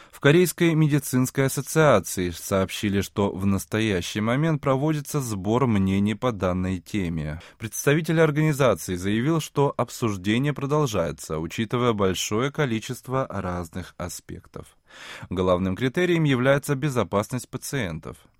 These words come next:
Между тем, если тут стороны достигли определенных договоренностей, то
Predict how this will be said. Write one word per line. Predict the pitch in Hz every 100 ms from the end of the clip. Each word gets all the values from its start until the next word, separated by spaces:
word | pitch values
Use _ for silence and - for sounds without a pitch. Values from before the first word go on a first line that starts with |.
| _ -
Между | 98 95 90 92
тем, | - 151 165 -
если | 101 104 135 -
тут | 139 151
стороны | - - 160 156 151
достигли | 131 - - 135 139
определенных | 131 131 131 139 147 123 85 82 -
договоренностей, | 85 92 90 90 82 82 87 - - 170
то | 160 135 139